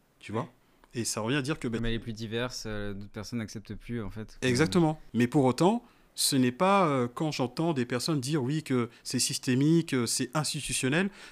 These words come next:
Speaker 1: Institutionnel, c'est quoi ? C'est te dire que, bah, tiens, quand tu es policier et que tu rentres dans une école de police, tu ressors forcément raciste ou violent.
Speaker 2: Hmm.
Speaker 1: Ce n'est pas du
Speaker 2: C'est
Speaker 1: tout
Speaker 2: pas
Speaker 1: le
Speaker 2: le
Speaker 1: cas.
Speaker 2: cas.
Speaker 1: Alors que j'invite toujours des personnes qui ne connaissent pas la police,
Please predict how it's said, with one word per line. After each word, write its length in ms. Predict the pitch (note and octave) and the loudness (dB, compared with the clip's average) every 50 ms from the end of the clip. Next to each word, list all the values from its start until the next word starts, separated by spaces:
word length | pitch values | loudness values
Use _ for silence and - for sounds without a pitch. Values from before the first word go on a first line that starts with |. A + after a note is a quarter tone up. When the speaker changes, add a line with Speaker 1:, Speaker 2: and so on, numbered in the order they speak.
| - - | -2 0
Speaker 1:
Institutionnel, 640 | E3+ E3 - F3+ - - E3+ - - F#3 G3 G#3 - | 2 2 2 0 -2 -2 0 2 4 4 4 2 0
c'est 100 | - B2+ | -2 -2
quoi ? 280 | - E3 F#3+ A3 - - - - - | 0 -2 -2 -2 -4 -10 -20 -14 -6
C'est 160 | - - C3 | -2 -2 0
te 120 | - - C3 | 0 0 0
dire 260 | A#2+ D3 F#3 F#3+ - | 0 0 0 -2 -2
que, 180 | - D3+ D#3 D#3+ | -2 -2 0 0
bah, 140 | C#3+ B2 | 0 0
tiens, 320 | A#2+ - - D#3 D3+ C#3 C#3 _ | 0 0 0 0 -2 -2 -4 _
quand 120 | - F3 D#3+ | -4 -4 -4
tu 420 | - - D#3 C#3 C#3 C3+ B2 G2 | -2 -2 -2 0 0 0 0 -2
es 20 | G2+ | -4
policier 580 | - - F#3 F3+ E3+ - - C#3+ C#3+ F#3 - _ _ _ _ _ _ _ _ _ - | -2 0 2 2 2 0 -2 -2 -2 -4 -4 _ _ _ _ _ _ _ _ _ -4
et 80 | B2+ | -2
que 120 | A#2+ - B2 | -2 0 0
tu 120 | - - | 2 2
rentres 120 | E3 G3 G3+ | 2 4 4
dans 60 | F3+ | 4
une 120 | E3 D#3+ | 4 2
école 140 | D3+ D3+ C#3 | 2 2 0
de 60 | C3 | 0
police, 120 | - E3 - | 0 0 4
tu 120 | - - | 4 6
ressors 220 | A#2 - - B2 | 6 4 2 0
forcément 380 | - - C#3 - D#3 D3 D3+ C#3+ | -2 -4 -4 -2 -2 -2 0 2
raciste 300 | C3+ - - D3 - - | 4 4 4 2 0 -2
ou 40 | A#2+ | -4
violent. 280 | G#2+ G#2+ G2+ F#2+ F#2+ - - _ _ _ _ _ - | -2 -4 -4 -4 -8 -12 -20 _ _ _ _ _ -10
Speaker 2:
Hmm. 140 | G#2+ G2+ F#2 - | -8 -8 -6 -6
Speaker 1:
Ce 160 | - - - | -6 -4 -2
n'est 120 | A2 G#2 - | -4 -4 -2
pas 120 | - D#3 | -2 -2
du 60 | E3 | -2
Speaker 2:
C'est 60 | D#3 | 0
Speaker 1:
tout 80 | - F3+ | 0 0
Speaker 2:
pas 80 | - - | 2 2
Speaker 1:
le 0 | |
Speaker 2:
le 120 | F#3+ E3+ | 0 0
Speaker 1:
cas. 60 | G2 | 0
Speaker 2:
cas. 40 | - - - - _ _ - | -4 -12 -20 -20 _ _ -4
Speaker 1:
Alors 160 | C#3 C3+ - | -4 -2 0
que 300 | - D3+ C#3 B2 A2+ - - - | 2 2 2 2 2 -2 -4 -6
j'invite 280 | A#2 A#2+ A2 A2 A2+ | -4 -4 -4 -4 -6
toujours 360 | - - C#3+ C3+ C#3 D#3+ F3 E3+ | -6 -6 -6 -4 -2 -2 0 0
des 100 | - - | 0 -2
personnes 440 | - A2+ G#2 - - F3 F#3+ D#3 - - - _ _ | -2 -4 -4 -2 -2 -2 -2 -2 -4 -8 -16 _ _
qui 100 | - A2 | -6 -6
ne 60 | G#2+ | -4
connaissent 260 | - - C#3+ E3+ F3+ | -4 -4 -4 -4 -4
pas 120 | - F#3+ F3 | -2 -2 -2
la 60 | D3 | 0
police, 320 | - C3 D3 F3 - - | 0 -2 -2 -2 -4 -6